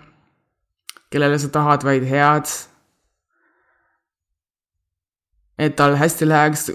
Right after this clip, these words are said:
kuulda, et neil umbes ei olegi võib-olla kõik kõige rohkem, eh, paremas korras. Ja teistpidi vastajana siis, vastajana küsimusele, kuidas läheb. Ma tean ka seda mingit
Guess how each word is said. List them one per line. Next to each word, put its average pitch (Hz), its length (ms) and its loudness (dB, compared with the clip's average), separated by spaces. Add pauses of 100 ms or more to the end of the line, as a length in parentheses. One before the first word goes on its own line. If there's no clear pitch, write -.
(140)
kuulda, 151 380 2
et 131 100 0
neil 135 160 0
umbes 127 440 -4
ei - 160 -4
olegi 82 300 -4
võib-olla 123 300 -8
kõik 131 240 -8
kõige 120 240 -10
rohkem, 127 400 -10
eh, 127 300 -10 (140)
paremas - 480 -8
korras. 190 520 -4 (1500)
Ja 156 220 2
teistpidi 151 920 0 (1040)
vastajana 151 680 0
siis, 185 440 -6 (480)
vastajana 139 880 -2
küsimusele, 139 560 -4
kuidas 139 320 -4
läheb. 135 320 -4 (560)
Ma 147 100 -2
tean 156 200 6
ka 147 60 0
seda 143 200 -2
mingit 131 300 -2